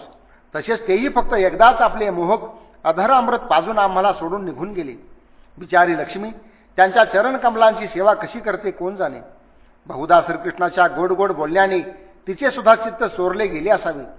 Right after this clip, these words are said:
म्हणूनच तिला त्यांचे खरे रूप कळले नाही. अरे भ्रमरा,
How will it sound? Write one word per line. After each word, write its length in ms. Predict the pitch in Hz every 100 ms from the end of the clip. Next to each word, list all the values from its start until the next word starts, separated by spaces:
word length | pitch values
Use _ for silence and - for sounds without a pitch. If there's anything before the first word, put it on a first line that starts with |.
| _ - _ _
म्हणूनच 400 | 151 156 247 269
तिला 140 | 254 220
त्यांचे 320 | 220 190 196 -
खरे 220 | 160 202
रूप 180 | 202 -
कळले 300 | 135 156 196
नाही. 160 | 147 110 - - - _ -
अरे 220 | 147 190
भ्रमरा, 400 | 151 143 185 202